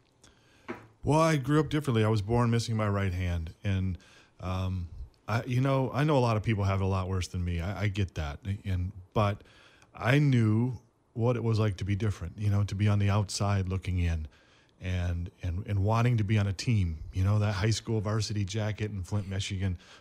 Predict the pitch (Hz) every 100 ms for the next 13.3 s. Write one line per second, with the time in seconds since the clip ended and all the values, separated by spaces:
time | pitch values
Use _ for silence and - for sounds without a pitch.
0 | _ 110 113 107 113 - 104 101 - 135
1 | 135 127 101 95 120 110 95 95 - 131
2 | 135 113 98 104 92 - 120 113 95 90
3 | - - - - 104 92 - 113 98 104
4 | 107 107 92 95 87 101 98 92 85 -
5 | 98 87 - - - - - 95 95 92
6 | 92 - _ - 123 135 127 123 127 156
7 | 131 - - 139 135 - 127 127 117 131
8 | 95 80 107 113 135 120 104 110 110 110
9 | 98 95 87 - 92 90 95 90 85 85
10 | 90 90 90 90 87 87 87 95 92 90
11 | 92 - 113 107 104 101 113 98 - 104
12 | 98 92 90 - 78 80 - 101 98 95
13 | 98 95